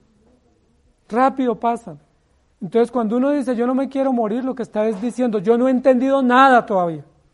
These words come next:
Yo todavía no he entendido es nada". O cuando no clamamos, "Señor, ven por nosotros", estamos diciendo, "Todavía no hemos entendido el evangelio y el pacto de la redención".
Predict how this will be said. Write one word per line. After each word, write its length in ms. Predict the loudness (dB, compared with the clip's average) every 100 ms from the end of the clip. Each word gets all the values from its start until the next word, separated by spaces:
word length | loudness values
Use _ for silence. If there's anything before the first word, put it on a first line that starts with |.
| _ _ _ _ _ _ _ _ _ _
Yo 160 | -6 2
todavía 300 | 4 4 2
no 100 | 0
he 40 |
entendido 460 | 0 0 0 0 0
es 100 | 0
nada". 540 | 4 4 2 -2 -18 _ _ _ _ _ _ _ _
O 140 | -2
cuando 260 | 0 0 2
no 180 | 0 0
clamamos, 440 | 0 2 2 0
"Señor, 320 | -2 2 0
ven 300 | 4 4 4
por 180 | 2 0
nosotros", 640 | 0 0 0 0 -4 -14 _ _ _ _ _
estamos 360 | -6 -4 -2
diciendo, 380 | -4 -6 -6 -8
"Todavía 340 | -2 0 0 -4
no 80 |
hemos 160 | -6 -6
entendido 500 | -10 -10 -10 -8 -6
el 80 | -6
evangelio 560 | -8 -10 -8 -6 -6
y 40 | -6
el 120 | -8
pacto 360 | -6 -6 -6 -6
de 100 | -6
la 100 | -6
redención". 560 | -8 -10 -12 -14 -16